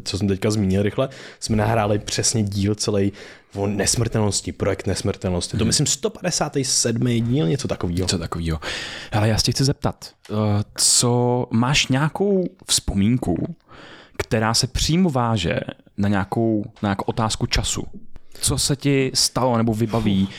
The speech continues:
Speaker 2: když se řekne čas z tvýho osobního života?
Speaker 1: Jo, jo, jo, jo, jo, jo. Ty jo, ehm, pamatuješ si, asi před třema nebo čtyřma rokama jsme měli období, kdy jsme si každý asi tak týden dávali nějaký téma, který, nad kterým popřemýšlíme?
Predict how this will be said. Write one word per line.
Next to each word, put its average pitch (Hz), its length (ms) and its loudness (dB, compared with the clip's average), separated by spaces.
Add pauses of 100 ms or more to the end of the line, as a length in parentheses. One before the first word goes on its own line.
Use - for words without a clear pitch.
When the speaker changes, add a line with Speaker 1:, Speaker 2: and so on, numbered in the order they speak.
(100)
Speaker 2:
když 107 140 2
se 123 100 2
řekne 110 200 0
čas 95 420 0
z - 120 2
tvýho 123 260 2
osobního 101 380 -2
života? 90 340 0
Speaker 1:
Jo, 120 140 2 (140)
jo, 120 160 2
jo, 117 120 4
jo, 104 160 4
jo, 101 120 4
jo. 95 280 2
Ty 143 120 0
jo, 104 160 0 (400)
ehm, 107 160 2 (100)
pamatuješ 143 500 2
si, 156 360 2 (400)
asi 123 180 -2
před - 240 -4 (260)
třema 151 260 -2
nebo 156 140 2
čtyřma 151 300 -2
rokama 117 300 2
jsme 120 180 0
měli 131 200 2
období, 110 420 0
kdy 104 160 0
jsme 123 140 0
si 131 140 0
každý 120 640 2
asi 120 220 0
tak - 180 -4
týden 113 380 2
dávali 113 380 2
nějaký 107 280 0
téma, 104 280 2
který, 107 440 0 (420)
nad 117 120 0
kterým 104 400 0
popřemýšlíme? 160 720 0